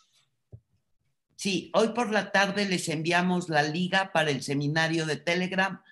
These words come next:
Lo haremos por Zoom. En la mañana estuvimos todavía revisando algunos pequeños detalles técnicos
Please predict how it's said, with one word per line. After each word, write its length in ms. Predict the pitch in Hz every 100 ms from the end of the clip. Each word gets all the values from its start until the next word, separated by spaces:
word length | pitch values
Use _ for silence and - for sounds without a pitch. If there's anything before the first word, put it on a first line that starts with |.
| _ _
Lo 180 | - 160
haremos 460 | 156 175 185 185 180
por 220 | - 143
Zoom. 500 | 143 - 220 233 - - _ _
En 240 | - 151 151
la 80 | 156
mañana 400 | 156 165 175 185
estuvimos 540 | 180 165 165 165 160
todavía 480 | 165 160 156 160 156
revisando 580 | 151 139 - 151 156 151
algunos 360 | 143 156 151
pequeños 500 | - 139 160 160 147
detalles 520 | 147 - - 151 147
técnicos 720 | - 170 160 156 170 170 -